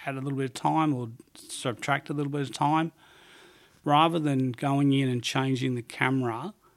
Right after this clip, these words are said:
like going in and ch-, physically changing the actual shutter speed on the camera, which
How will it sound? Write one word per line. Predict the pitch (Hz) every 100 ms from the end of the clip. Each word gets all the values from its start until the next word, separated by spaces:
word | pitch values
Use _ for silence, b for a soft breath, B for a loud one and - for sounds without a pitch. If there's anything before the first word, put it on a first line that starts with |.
| b b _
like | 139 131 120 _ _ - -
going | 143 139 131
in | 127
and | 120
ch-, | - - - 143
physically | - - 143 127 - 120
changing | - 127 123 117 123
the | 120
actual | 117 - - 127 117 120
shutter | - 139 127
speed | - 127 120
on | 120 113
the |
camera, | 110 151 160 143
which | 120 - -